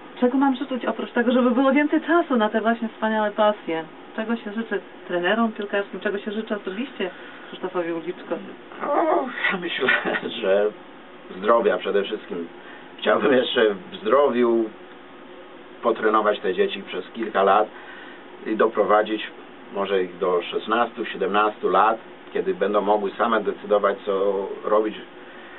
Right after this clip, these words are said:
Speaker 2: z tą piłką nożną, czy są na tyle dobre, żeby zacząć grać w klubach piłkarskich, które mamy tutaj w Winnipegu, lub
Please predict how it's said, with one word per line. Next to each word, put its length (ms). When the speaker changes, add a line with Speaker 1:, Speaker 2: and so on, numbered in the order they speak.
Speaker 2:
z 40
tą 120
piłką 320
nożną, 320
czy 120
są 180
na 140
tyle 240
dobre, 340
żeby 220
zacząć 420
grać 360
w 20
klubach 400
piłkarskich, 540
które 180
mamy 360
tutaj 260
w 80
Winnipegu, 680
lub 200